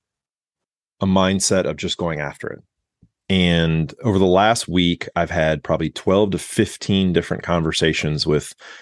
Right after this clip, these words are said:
individuals about the show, people that have reached out for opportunities, and people that I'm partnering with for opportunities.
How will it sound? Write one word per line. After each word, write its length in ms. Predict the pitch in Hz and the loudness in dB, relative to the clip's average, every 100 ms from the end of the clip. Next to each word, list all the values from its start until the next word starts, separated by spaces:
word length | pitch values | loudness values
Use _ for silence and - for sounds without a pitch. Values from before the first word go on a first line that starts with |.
| - - | -12 -2
individuals 680 | 85 80 80 82 82 80 71 | 0 2 2 2 4 2 0
about 220 | 76 73 | -2 -2
the 60 | |
show, 800 | - - 92 87 87 87 87 82 - _ - | -2 2 2 4 4 4 2 0 -8 _ -8
people 300 | 87 85 78 | -6 -4 -2
that 100 | 78 | -2
have 140 | 71 | -2
reached 260 | 78 - 76 | -2 0 0
out 140 | 71 | 0
for 100 | 76 | 0
opportunities, 640 | 73 - 90 82 82 80 | -2 -2 0 2 2 0
and 80 | 76 | 0
people 180 | 90 82 | -2 -2
that 120 | 87 | 0
I'm 160 | 95 92 | 0 0
partnering 480 | - 87 92 85 85 | 0 -2 -2 -2 0
with 320 | 92 - - _ - - _ _ | 0 -2 -12 _ -20 -20 _ _
for 320 | - 95 90 | 2 4 4
opportunities. 880 | 92 90 - 87 95 110 113 - | 2 0 -2 0 2 2 2 -2